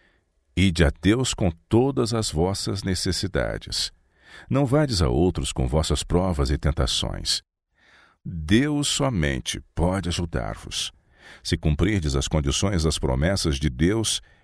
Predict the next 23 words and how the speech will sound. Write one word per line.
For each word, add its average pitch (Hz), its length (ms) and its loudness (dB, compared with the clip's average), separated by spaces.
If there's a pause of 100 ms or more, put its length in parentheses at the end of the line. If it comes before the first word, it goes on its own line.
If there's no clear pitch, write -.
(120)
estas 104 560 -2
vos 85 160 0
serão 76 240 -2
cumpridas. 73 760 -2 (580)
Se - 200 -4
tendes 151 340 2
a 110 80 6
mente 110 240 2
firme 107 460 0
em 67 80 2
Deus, 65 560 -2 (280)
não 131 160 2
partireis 131 540 -2
de - 100 -2
um 85 80 4
estado 95 400 -2
de 71 300 0
êxtase 64 500 -2
para 69 240 0
o 64 40 0
vale 82 320 0
do 76 100 0
desânimo 87 640 2